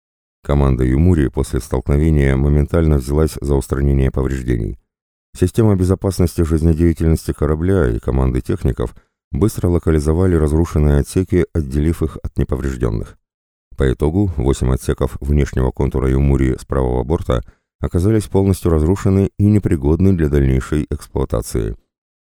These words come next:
В это время на капитанском мостике крейсера «Бруклин» командор Ричардсон играл желваками от гнева. Койоде не ожидал от Маунтейна такой прыти и отваги.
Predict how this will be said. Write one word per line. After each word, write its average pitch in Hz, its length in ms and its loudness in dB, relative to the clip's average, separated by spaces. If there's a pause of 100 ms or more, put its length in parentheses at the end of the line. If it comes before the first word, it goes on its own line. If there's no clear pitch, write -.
(380)
В 69 100 -2
это 69 240 2
время 87 440 2
на 85 120 -2
капитанском - 600 -2
мостике 69 500 -2
крейсера 69 500 -4
«Бруклин» 64 460 -2 (400)
командор 92 460 2
Ричардсон 90 640 -2
играл 80 320 2
желваками 69 580 0
от 60 80 -2
гнева. 60 380 -4 (480)
Койоде 73 560 2
не 76 120 4
ожидал 76 420 2
от 62 100 -4
Маунтейна 71 600 0
такой 69 300 -2
прыти 78 300 -4
и 71 40 2
отваги. 64 480 -2